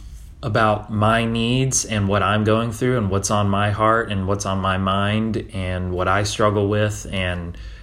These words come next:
and my personal balance of, of life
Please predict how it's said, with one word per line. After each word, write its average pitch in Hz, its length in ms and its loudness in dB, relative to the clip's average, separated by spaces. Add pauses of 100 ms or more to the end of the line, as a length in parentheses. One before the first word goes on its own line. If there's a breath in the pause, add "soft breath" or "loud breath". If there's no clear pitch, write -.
(140 loud breath)
and 98 200 -2
my 95 300 0
personal 104 600 0
balance 101 800 0
of, 90 540 -2 (380 loud breath)
of 90 220 -2
life 101 580 0